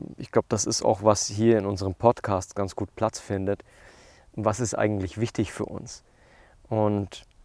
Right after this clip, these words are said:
wie du schon an-, angesprochen hast, eben, dass wir, also ich verstehe, weshalb die Übung so ist, wie sie ist und dass man das vielleicht in vielfältigen, äh, Situationen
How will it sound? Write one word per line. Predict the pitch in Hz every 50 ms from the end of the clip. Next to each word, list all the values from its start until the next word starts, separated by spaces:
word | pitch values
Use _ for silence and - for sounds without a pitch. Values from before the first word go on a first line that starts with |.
| _ _ -
wie | - 104 107
du | 113 113 - - - - 85 - - - -
schon | 147 - - 120 107
an-, | 92 113 120 120 - -
angesprochen | 113 113 120 123 110 - - - - 101 92 98 104 98 95
hast, | 101 98 - - -
eben, | - 107 107 98 104 95 90
dass | - 101 98 - -
wir, | 98 101 101 98 98 95 92 95 - _ _ _ _ - - _ _ _ _ _ _ _ _ _ _ _ _ _ _ _ -
also | 110 101 104
ich | 98 98 -
verstehe, | - 113 - - - 113 113 123 113
weshalb | 104 98 - - 107 101 -
die | - 113
Übung | 104 117 123 107 110 104 92
so | - 107 98
ist, | 110 110 - -
wie | 107 101
sie | 90 85 101 82
ist | - 98 107 101 - - - -
und | - - 104 101 98 98 92 - - - - - - - - - - _
dass | - 101 101 -
man | 110 110 101
das | 95 101 -
vielleicht | - - 113 101 98 98 95 -
in | - 107 107 101 92
vielfältigen, | - - - 120 123 123 110 - - 107 98 95 104 107 92 104 104 101 101 98 101
äh, | 101 - - 98 98
Situationen | 92 - - 98 - 107 98 92 - - 113 117 123 131 127 123 113 110 110 104